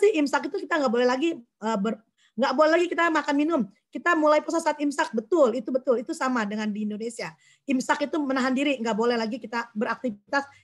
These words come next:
yang membatalkan. Tapi yang beda waktu imsaknya. Di kita itu kan imsak itu biasanya nih sepuluh menit sebelum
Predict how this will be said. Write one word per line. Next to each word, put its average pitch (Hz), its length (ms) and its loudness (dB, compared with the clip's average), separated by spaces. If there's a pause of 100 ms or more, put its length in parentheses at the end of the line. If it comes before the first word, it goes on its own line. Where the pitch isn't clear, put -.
yang 247 100 2
membatalkan. 202 540 -2 (320)
Tapi 226 400 0
yang 254 160 0
beda 170 720 -2
waktu 233 480 2
imsaknya. 220 880 0 (400)
Di 302 160 -2
kita 320 320 0
itu 381 80 -6
kan 440 180 -2
imsak 302 400 -2
itu 269 240 0 (800)
biasanya 262 640 2
nih 359 160 0
sepuluh 370 400 0
menit 440 160 4
sebelum 320 260 0